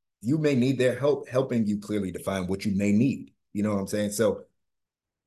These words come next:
try to think about what you need. Don't just say, "I need a pub-, I need a publicist." Think about it a little bit more. Come, eh, but also interview a, a few people. Like, don't just take one person. I would go and talk to four people or four agencies and, and, and see what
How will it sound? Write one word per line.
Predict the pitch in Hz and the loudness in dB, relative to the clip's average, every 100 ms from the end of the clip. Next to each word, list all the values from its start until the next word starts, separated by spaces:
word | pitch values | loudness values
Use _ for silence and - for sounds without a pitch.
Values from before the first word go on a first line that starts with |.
| - | 2
try | 147 | 4
to | 143 | 4
think | - 131 | 2 2
about | 123 - | 4 6
what | 113 113 | 4 0
you | 98 | 0
need. | 98 95 90 | -2 -4 -2
Don't | 113 | -2
just | 107 107 | 0 2
say, | 113 | 4
"I | 95 | 4
need | 98 | 0
a | 90 | -2
pub-, | 101 85 - | -4 -4 -6
I | |
need | 95 98 | -6 -6
a | |
publicist." | - 90 - 82 - - | -6 -6 -6 -12 -14 -6
Think | 110 110 | -4 -4
about | 80 78 | -8 -12
it | 76 | -14
a | 69 | -16
little | 78 | -16
bit | 71 71 | -16 -18
more. | 76 76 _ _ | -20 -20 _ _
Come, | - 90 71 - 82 | -12 -10 -10 -16 -12
eh, | 87 92 | -12 6
but | 117 104 | 6 6
also | 104 110 - 113 95 - _ _ _ _ | 2 0 4 2 2 -6 _ _ _ _
interview | - 110 92 95 85 - | -4 -2 0 -4 -4 -10
a, | 87 | -12
a | |
few | - 82 | -10 -10
people. | 80 78 - _ | -12 -16 -20 _
Like, | 82 76 | -18 -8
don't | 104 107 | -4 -4
just | 101 - - | -4 -8 -6
take | 95 - | -6 -6
one | 87 82 | -12 -8
person. | 87 90 - 65 | -6 -6 -8 -8
I | 90 | -2
would | 107 82 | -2 -2
go | 87 87 | -8 -8
and | 82 80 | -10 -8
talk | 87 - | -8 -6
to | 90 | -12
four | - 98 98 | -8 -4 0
people | 110 - - _ _ _ _ _ _ _ | -2 -4 -16 _ _ _ _ _ _ _
or | 95 | -6
four | - 110 98 | 0 2 2
agencies | 101 90 - 78 67 - | 2 -2 -6 -10 -14 -12
and, | 90 82 71 | -10 -10 -12
and, | 85 82 80 | -14 -14 -14
and | 80 | -12
see | - - 104 | -6 -2 -2
what | 95 | -2